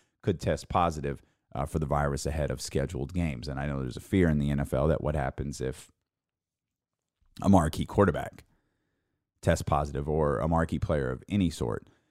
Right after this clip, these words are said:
tests positive for the coronavirus during the season. And I, that's where we started talking about, is this where, is this where the concussion protocol comes into play?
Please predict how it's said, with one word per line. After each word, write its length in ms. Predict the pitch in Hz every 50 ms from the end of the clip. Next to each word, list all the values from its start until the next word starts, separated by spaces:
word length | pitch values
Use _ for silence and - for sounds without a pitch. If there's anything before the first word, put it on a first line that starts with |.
| _ _ -
tests 180 | - 90 82 -
positive 400 | - 78 73 73 76 73 71 -
for 80 | 76
the 80 | - 73
coronavirus 680 | - - 78 76 71 69 65 67 67 67 67 69 69
during 280 | 71 73 67 65 65 60
the 60 | 58
season. 460 | - - 101 92 80 64 53 - - _ _ _ _ _ _ _ _ -
And 120 | - 85 80
I, 140 | 76 69 -
that's 260 | - 80 76 - -
where 160 | - 82 76 78
we 80 | 76
started 480 | 73 - - - - 80 71 73 71 -
talking 380 | - 78 78 80 - 82 73
about, 400 | 71 67 69 67 69 65 - - - _ _ _ _ _ _ -
is 120 | - 92 92
this 220 | 110 131 - -
where, 300 | 135 123 113 107 98 92
is 300 | 67 73 95 101 101 101
this 180 | 107 120 113 123
where 160 | 127 123 113
the 180 | 98 92 87 80
concussion 600 | - 104 87 82 - 110 98 98 - 104 87 78
protocol 440 | - 98 98 95 82 - 95 92 92
comes 280 | - 98 92 92 87
into 140 | 95 90 90
play? 280 | 85 - 95 90 92